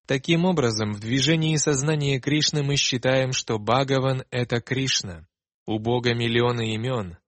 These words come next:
но Кришна — его главное имя. Кришна означает "всепривлекающий". Бог должен быть привлекательным для всех.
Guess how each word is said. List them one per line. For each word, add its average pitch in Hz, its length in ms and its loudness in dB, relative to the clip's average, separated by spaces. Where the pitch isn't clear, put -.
но 113 180 -2
Кришна — 147 480 0
его 135 260 0
главное 117 600 -2
имя. 117 500 -6
Кришна 147 640 0
означает 135 760 0
"всепривлекающий". 110 1400 -2
Бог 127 360 0
должен 139 420 2
быть 143 180 0
привлекательным 131 840 0
для 120 180 -2
всех. - 560 -6